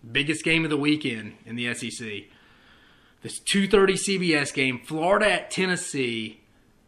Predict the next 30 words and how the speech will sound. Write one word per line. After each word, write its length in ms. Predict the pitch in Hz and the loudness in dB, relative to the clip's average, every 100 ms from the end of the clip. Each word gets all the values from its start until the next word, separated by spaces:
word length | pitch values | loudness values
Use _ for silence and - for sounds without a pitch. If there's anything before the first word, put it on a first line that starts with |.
| _ _ _ _ | _ _ _ _
Overview: 680 | 175 240 233 226 202 226 220 | 6 8 8 4 4 4 4
Tennessee 400 | 220 226 220 226 | 2 0 0 -4
comes 300 | 185 208 190 | -2 -2 0
in 180 | 202 185 | 0 0
three 320 | 180 196 202 | 2 4 6
and 120 | 190 | 8
oh, 180 | 160 156 | 8 6
Florida 400 | 151 156 160 175 | 4 4 6 4
two 300 | 170 175 175 | 2 2 2
and 180 | 165 123 | 2 0
one. 240 | 110 113 - _ - - | -4 -8 -14 _ -20 -14
Has 140 | - - | -12 -6
Tennessee 440 | - 262 262 247 | -2 0 0 0
really 300 | 196 220 180 | 2 2 2
played 460 | - - 135 160 131 | -4 -10 -8 -6 -6
anyone? 380 | 87 87 - - _ _ _ _ _ | -10 -16 -20 -20 _ _ _ _ _
I 60 | - | -6
mean, 180 | 131 113 | -6 -4
Ke-, 240 | - 170 | -4 -4
uh, 100 | 156 - | -6 -6
Keaton 260 | - 220 202 | 0 2 2
Slovis 460 | - 156 151 147 | 4 4 4 0
went 160 | 139 139 | 0 2
out 320 | 135 131 - | 2 0 -6
against 300 | 127 131 - | -6 -6 -6
Pitt 280 | - 123 - - _ - | -4 -4 -6 -18 _ -8
some. 440 | - 117 107 110 - - - - | -2 -2 -2 -8 -16 -20 -20 -4
So, 140 | 147 | -2
I 40 | |
mean, 280 | 151 147 135 | 0 -2 -4